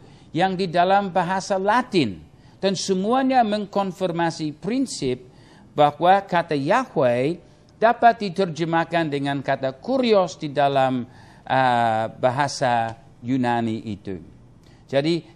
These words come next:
tidak ada satu konspirasi untuk menghilangkan kata Yahweh. Kata Yahweh, nama Tuhan itu dalam bahasa Ibrani, sekarang sudah ada di dalam nama Tuhan Yesus Kristus.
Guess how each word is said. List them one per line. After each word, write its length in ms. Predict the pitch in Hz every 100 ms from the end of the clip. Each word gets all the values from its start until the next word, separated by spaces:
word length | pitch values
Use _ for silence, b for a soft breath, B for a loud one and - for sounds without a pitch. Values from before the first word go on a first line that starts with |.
| -
tidak 280 | 220 202 180 185
ada 160 | 175 165
satu 400 | - 170 170 156
konspirasi 1040 | 165 165 156 - 156 147 147 143 - 127
untuk 320 | 135 123 135
menghilangkan 960 | 127 139 131 135 135 139 131 131 123 117
kata 320 | 123 - 117
Yahweh. 560 | 120 107 - 160 233 B B B B -
Kata 320 | 214 220 196
Yahweh, 960 | 165 151 127 - 135 180 233 - -
nama 320 | 190 196 180 156
Tuhan 560 | - 156 127 135 127 120
itu 240 | 113 160
dalam 320 | 139 127 123 117
bahasa 400 | 110 110 - 117
Ibrani, 480 | 104 123 135 160 165 b b -
sekarang 480 | - 180 170 170
sudah 480 | 156 - 190 196 -
ada 560 | 175 175 160 151 85 92 143
di 80 |
dalam 400 | 139 139 135 131
nama 400 | 139 135 131 123 - -
Tuhan 480 | 170 160 151 143 139
Yesus 480 | 123 127 - 110 -
Kristus. 480 | 127 - 104 -